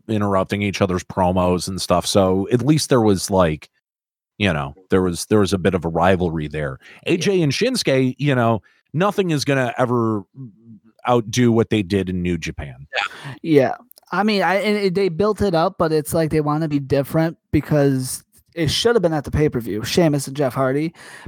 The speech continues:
Speaker 2: but they just wanna throw it in differently every time. It's like, we don't need it to be different. I'm okay with the rivalry culminating at a pay-per-view. Just do that.
Speaker 1: Sure.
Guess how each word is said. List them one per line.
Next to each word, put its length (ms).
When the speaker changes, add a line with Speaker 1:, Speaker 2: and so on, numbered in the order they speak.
Speaker 2:
but 160
they 100
just 240
wanna 360
throw 380
it 100
in 200
differently 540
every 220
time. 360
It's 220
like, 240
we 80
don't 220
need 140
it 120
to 60
be 100
different. 420
I'm 180
okay 260
with 140
the 100
rivalry 460
culminating 580
at 100
a 40
pay-per-view. 500
Just 240
do 180
that. 220
Speaker 1:
Sure. 240